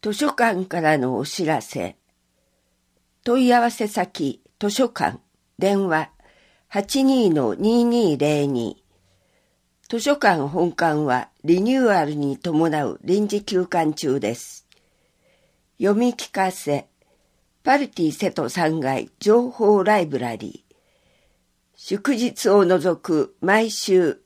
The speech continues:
月曜、金曜、第二火曜、第一水曜、第二木曜、午前十時三十分から。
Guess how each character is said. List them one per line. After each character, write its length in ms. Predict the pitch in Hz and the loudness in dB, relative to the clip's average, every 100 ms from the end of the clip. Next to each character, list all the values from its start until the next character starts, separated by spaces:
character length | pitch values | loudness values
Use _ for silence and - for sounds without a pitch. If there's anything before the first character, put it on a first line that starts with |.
| - | -8
月 340 | 175 185 - | -6 -4 -2
曜、 480 | 226 226 185 110 - _ | 2 4 4 2 -2 _
金 340 | 208 202 190 180 | -2 2 2 2
曜、 320 | 143 - - _ _ _ _ | 0 -2 -8 _ _ _ _
第 320 | 226 240 240 | 4 6 6
二 160 | 233 220 | 2 -4
火 220 | - 196 | -4 -2
曜、 340 | 185 117 92 - _ - | 0 0 -2 -8 _ -4
第 300 | 185 220 233 | 0 2 0
一 240 | 208 - 208 | -4 -6 -6
水 380 | - 196 170 | -2 0 2
曜、 260 | 135 90 - _ _ _ _ - | 0 0 -8 _ _ _ _ 0
第 280 | 202 240 240 | 4 4 4
二 360 | 208 208 185 - _ 160 | 0 2 0 -4 _ -6
木 340 | 175 - 190 | -6 -2 0
曜、 340 | 147 98 - _ _ _ _ _ - | 2 0 -4 _ _ _ _ _ -10
午 160 | 202 247 | -2 2
前 280 | 254 202 147 | 4 4 2
十 260 | 127 220 185 | 2 2 2
時 180 | 107 107 | 0 -6
三 320 | - 185 180 | -2 0 0
十 140 | 175 | -2
分 320 | - - 120 | -4 -6 -6
か 160 | 104 104 | -6 -6
ら。 220 | 71 - | -6 -8